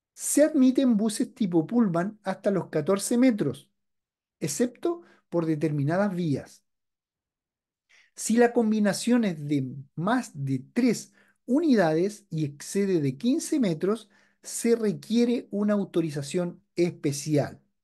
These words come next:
Cuando se trate de un tractocamión con remolque o semirremolque, si la longitud es mayor de dieciocho metros,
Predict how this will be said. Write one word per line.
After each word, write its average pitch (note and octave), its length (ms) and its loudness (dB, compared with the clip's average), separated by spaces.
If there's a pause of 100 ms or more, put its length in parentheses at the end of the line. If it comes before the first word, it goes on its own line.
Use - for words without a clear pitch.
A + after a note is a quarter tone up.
(920)
Cuando A#3 280 2
se A3+ 160 -4
trate A3+ 300 2
de C4 80 4
un A3+ 160 2
tractocamión G#3+ 920 -2 (160)
con D3+ 280 -4
remolque D3 600 0
o - 40 -4
semirremolque, F#3+ 1000 -2 (280)
si - 200 -8
la F#3 120 6
longitud F#3 540 -2
es B3 40 2
mayor G3 600 2
de A3 100 -4
dieciocho G#3+ 540 -4
metros, F3+ 420 -2